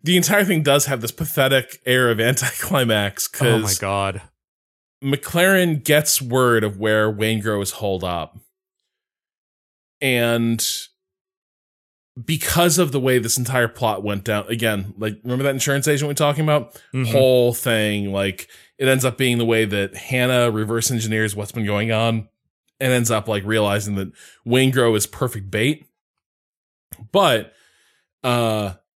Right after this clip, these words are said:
Speaker 1: McLaren goes to settle up with Waingro, and before he can even confront him,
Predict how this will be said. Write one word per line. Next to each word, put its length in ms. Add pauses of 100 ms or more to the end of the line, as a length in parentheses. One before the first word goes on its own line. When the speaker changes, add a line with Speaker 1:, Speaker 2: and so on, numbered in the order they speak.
(600)
Speaker 1:
McLaren 600
goes 460
to 280
settle 320
up 200 (240)
with 460 (380)
Waingro, 680 (1000)
and 160
before 280
he 60
can 140
even 180
confront 420
him, 320